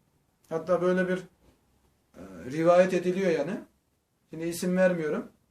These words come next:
Böyle bir, e, tarikat şeyhi, e, müritleriyle beraber, e, umreye gitmişler. Umre mi işte? E, umre herhalde. Umre mi hac mı? Tam hatırlamadım da. Gitmişler beraber. Ondan sonra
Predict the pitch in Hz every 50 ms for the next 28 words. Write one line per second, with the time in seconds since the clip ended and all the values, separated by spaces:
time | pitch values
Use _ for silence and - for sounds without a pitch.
0 | _ _ _ - - 151 151 156 156 156 156 - _ _ _ _ _ - - 160
1 | 165 151 156 - - 139 139 135 131 - 156 156 160 165 160 180 165 165 - -
2 | 151 147 143 160 196 233 - - _ _ _ _ _ _ _ _ _ _ _ _
3 | _ _ _ _ _ _ _ _ _ _ _ - 110 107 104 107 123 147 165 170
4 | 170 180 180 180 185 185 180 196 190 185 165 160 160 156 151 143 147 202 214 -
5 | - _ _ _ _ _ - - - _ _ _ - - _ _ _ - - 117
6 | 117 117 - - - 190 180 185 185 180 180 196 196 185 - - - 262 - -
7 | - - - - - - _ _ _ _ _ _ _ _ _ - 160 160 165 175
8 | 208 214 208 175 160 - - 160 156 - - - - _ _ _ - _ _ _
9 | _ _ - _ - - - - - - - 165 175 175 185 180 151 139 131 123
10 | 117 117 139 180 185 151 156 165 180 196 196 175 156 156 160 160 - 139 131 -
11 | 165 151 151 147 - - _ _ - 139 135 - 156 147 160 156 151 147 165 214
12 | 240 185 185 - - _ _ _ _ _ - 185 214 214 - 233 185 - - 170
13 | - 139 139 131 131 127 123 196 220 - - _ _ _ _ _ _ _ _ _
14 | _ _ _ _ _ _ _ _ _ _ _ _ _ - - 165 165 165 165 165
15 | - - 156 - - - -